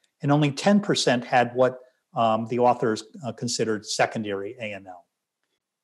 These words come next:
So, so with that, we now have a new option that for forty years we've basically never have had in the treatment of patients with A M L who've received intensive chemotherapy,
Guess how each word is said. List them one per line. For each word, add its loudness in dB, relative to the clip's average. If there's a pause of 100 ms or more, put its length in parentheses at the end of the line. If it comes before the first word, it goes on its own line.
(1200)
So, 4 (600)
so 4
with 2
that, 4
we 6
now 4
have 2
a 4
new 6
option 2 (260)
that 2
for 2
forty 4
years 4
we've 0 (160)
basically 2
never 4
have 4
had 2 (320)
in 2
the 2
treatment 0
of 0
patients 0
with -2
A 2
M 2
L 0
who've -8
received -4
intensive -2
chemotherapy, 2